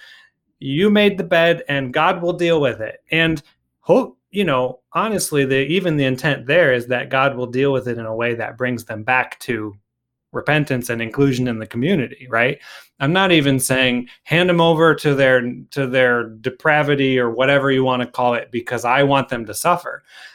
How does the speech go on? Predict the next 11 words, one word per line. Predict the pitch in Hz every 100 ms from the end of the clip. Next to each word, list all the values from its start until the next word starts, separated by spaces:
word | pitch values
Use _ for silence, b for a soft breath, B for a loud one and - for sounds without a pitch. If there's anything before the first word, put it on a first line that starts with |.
| _
The | 131 147
idea | 143 139 156 196 175
is | 156 139
just, | - 147 139 -
like, | 135 120 - - _ _ _ _ _ _ -
we've | 151 143
tried | - 160 160 160
and | 147 139
tried | 151 147 135
and | 120
tried, | 117 156 160 156 151